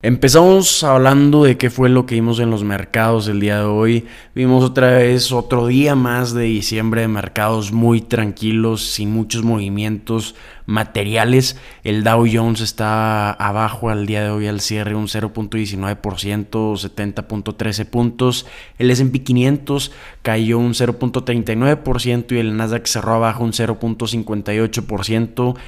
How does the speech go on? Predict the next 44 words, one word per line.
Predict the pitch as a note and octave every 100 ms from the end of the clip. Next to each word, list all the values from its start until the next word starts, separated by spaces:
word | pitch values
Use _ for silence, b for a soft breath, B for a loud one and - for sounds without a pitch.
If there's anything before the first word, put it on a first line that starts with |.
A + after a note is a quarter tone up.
| B -
A | A2 -
pesar | A2+ B2 C3+
de |
este | C#3 C#3+
tono | - D3 D3
rojo | C3 C3 C3+ D3 C#3
que | A2+
estamos | A#2+ A#2 A#2
viendo | A#2+ A#2+
en | A#2+
diciembre, | A2 G2+ A2 G#2+ A#2 A#2 A#2 B B
vemos | - A2+ A#2+ B2 B2
el | A2+ A2+
índice | A#2 A#2
de | B2
volatilidad | A#2 A#2 - G#2+ G#2 B2
y |
vemos | B2+ C#3 D#3 D#3 - B B
que | A#2
permanece | - A2 A2 A2 A2+ B2
muy | A#2+ B2+ C3
abajo | B2 A#2 A2+ A#2
aún | A2 A2+ A2+
en | G#2+
doce | G#2+ G#2+ A2+
punto | - G#2+ A2
noventa | A2 G#2 G2
y | G2
siete, | A2+ A#2 C3 B2+ B2+ B -
incrementó | A2 G2+ G#2 G2+ G2+ A2
el | G#2+
día | G#2+ G#2+
de |
hoy | G#2 G#2
un | G#2+
cero | A2 G#2
punto | G2+ G#2+ G2+ G#2+
noventa | G#2 G2+ G2
y | F#2+
tres | - G2 F#2+
por | - G2+ F2+
ciento. | F#2 E2+ F#2
Y | F#2
hablando | F#2+ G#2 G#2+ A2 A2+ A#2